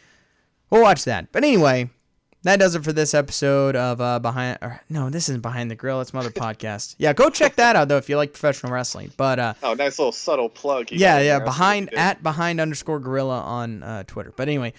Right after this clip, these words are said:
Speaker 1: uh, follow us on Twitter, uh, it's at Uncaped Review.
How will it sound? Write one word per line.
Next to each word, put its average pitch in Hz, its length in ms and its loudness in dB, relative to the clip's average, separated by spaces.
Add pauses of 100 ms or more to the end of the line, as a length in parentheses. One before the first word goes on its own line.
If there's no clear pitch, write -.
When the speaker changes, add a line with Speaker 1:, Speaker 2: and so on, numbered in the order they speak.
(200)
Speaker 1:
uh, 139 140 -2
follow 233 380 0
us 226 120 -2
on 196 140 0
Twitter, 208 540 -2 (160)
uh, 123 180 -12
it's - 220 -10
at 156 260 -2 (260)
Uncaped 175 560 -4
Review. 175 540 -2